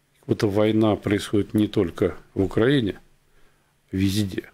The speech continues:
Но вот социальные сети проникнуты злобой бесконечной.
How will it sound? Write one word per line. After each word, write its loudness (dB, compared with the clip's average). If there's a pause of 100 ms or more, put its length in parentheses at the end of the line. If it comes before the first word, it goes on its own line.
(180)
Но 0
вот -8
социальные 0
сети -2
проникнуты 0 (720)
злобой 2
бесконечной. -2